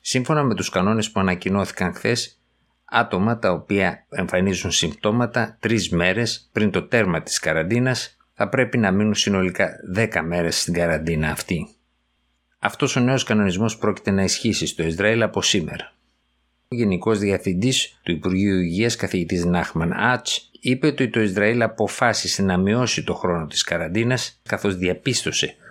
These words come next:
ότι οι πιθανότητες για τη μόλυνση ενός ακόμα ατόμου με τη νέα παραλλαγή όμικρον, που είναι πολύ πιο μεταδοτική, είναι πολύ μικρές μετά από αυτό το διάστημα. Ταυτόχρονα, είπε ο καθηγητής Άτς,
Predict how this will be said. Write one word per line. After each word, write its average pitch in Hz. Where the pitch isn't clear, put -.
ότι -
οι 95
πιθανότητες 104
για 85
τη 90
μόλυνση 104
ενός 98
ακόμα 87
ατόμου 76
με 76
τη 92
νέα 107
παραλλαγή 82
όμικρον, 101
που -
είναι 82
πολύ 85
πιο -
μεταδοτική, 87
είναι 113
πολύ 107
μικρές 90
μετά 85
από 78
αυτό -
το -
διάστημα. -
Ταυτόχρονα, 95
είπε -
ο 71
καθηγητής 82
Άτς, -